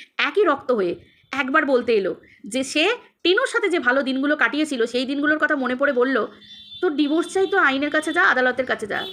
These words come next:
কেন সোশ্যাল মিডিয়ায় কেন ভাই? কেন মেয়েটাকে নিয়ে ওরকমভাবে, ওরকমভাবে ইয়ে করে খাচ্ছিস? কেন আর পাঁচটা মহিলা নোংরা কথা বলছে, কেন তাদেরকে সাপোর্ট করছিস? একেই তো বলে আসল পরিচয়, সভ্যতা, ভদ্রতা, রুচিবোধ, এখানেই বলা যায়,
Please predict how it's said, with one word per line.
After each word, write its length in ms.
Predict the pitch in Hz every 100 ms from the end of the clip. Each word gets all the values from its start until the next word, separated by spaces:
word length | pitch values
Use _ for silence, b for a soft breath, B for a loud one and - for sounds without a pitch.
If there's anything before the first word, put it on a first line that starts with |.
| -
কেন 200 | 494 254
সোশ্যাল 280 | 202 226 240
মিডিয়ায় 260 | 262 277
কেন 220 | 269 240 214
ভাই? 220 | 196 262 - b b -
কেন 180 | - 320
মেয়েটাকে 340 | 247 247 247
নিয়ে 140 | 233 233
ওরকমভাবে, 480 | 214 233 220 214
ওরকমভাবে 460 | 208 208 226 214 208
ইয়ে 200 | 175 214
করে 180 | 208 208
খাচ্ছিস? 380 | 214 214 285 -
কেন 140 | 302
আর 160 | 302 240
পাঁচটা 300 | 254 254 269
মহিলা 320 | 233 254 254 B B -
নোংরা 280 | 240 262 262
কথা 200 | 247 302
বলছে, 200 | 339 370
কেন 180 | 294 254
তাদেরকে 300 | 233 226 220
সাপোর্ট 300 | 196 196 185
করছিস? 400 | 180 - - - 208
একেই 240 | 196 254
তো 120 | 269
বলে 180 | 269 285
আসল 340 | 233 196 262
পরিচয়, 500 | 262 214 247 240 165 - B B B -
সভ্যতা, 500 | 302 254 302 247 208
ভদ্রতা, 520 | 254 262 320 302 247
রুচিবোধ, 420 | 277 285 269 240
এখানেই 300 | 208 220 226
বলা 200 | 185 151
যায়, 180 | 156